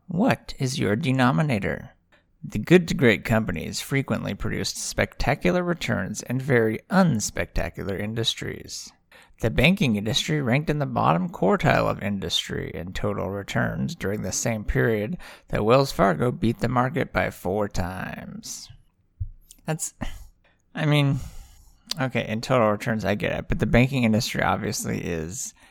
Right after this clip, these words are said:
a robust industry. And anytime things are going down, there's gonna be one who, um, is doing well, 'cause you can bet that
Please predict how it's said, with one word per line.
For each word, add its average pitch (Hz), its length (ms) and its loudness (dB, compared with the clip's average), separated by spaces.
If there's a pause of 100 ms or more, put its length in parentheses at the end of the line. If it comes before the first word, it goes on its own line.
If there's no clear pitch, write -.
(120)
a 110 160 0
robust 95 1120 -4
industry. 104 800 -6 (400)
And - 260 2
anytime 127 640 6
things 127 300 0
are 113 60 0
going 107 340 0
down, 107 320 0
there's 110 160 -2
gonna 113 220 0
be 110 160 -2
one 110 760 0 (220)
who, 95 640 -4 (640)
um, 92 760 -6 (520)
is 131 280 -2
doing 123 380 2
well, 117 400 4
'cause 131 260 -4
you 123 120 0
can 117 440 -2
bet 113 720 0
that 113 180 -2